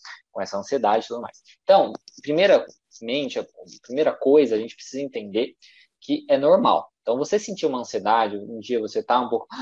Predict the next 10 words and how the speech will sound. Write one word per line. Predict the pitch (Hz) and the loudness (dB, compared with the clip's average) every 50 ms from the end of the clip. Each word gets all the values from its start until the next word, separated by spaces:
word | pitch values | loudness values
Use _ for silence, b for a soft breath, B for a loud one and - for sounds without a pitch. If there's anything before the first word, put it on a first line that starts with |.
| 131 127 123 127 B B B B _ - | -12 -12 -14 -14 B B B B _ 0
mais | 131 127 | 2 2
ansioso | 131 127 127 - - 120 120 117 117 | 2 0 0 0 4 4 4 4 4
e | - | 0
tudo | 107 107 | -2 -2
mais, | 120 139 139 - - - _ _ _ _ _ _ | 0 0 0 -2 -6 -14 _ _ _ _ _ _
ok, | - 107 - - - 156 139 117 - - _ _ _ _ _ _ _ | -4 -4 -2 2 2 2 2 2 0 -6 _ _ _ _ _ _ _
não | - 101 95 | -20 -14 -8
tem | - 113 120 | -8 -8 -2
problema | - 156 135 117 113 107 104 104 101 | 0 0 2 2 0 0 0 -4 -6
nenhum. | 98 95 95 95 101 | -8 -10 -12 -14 -16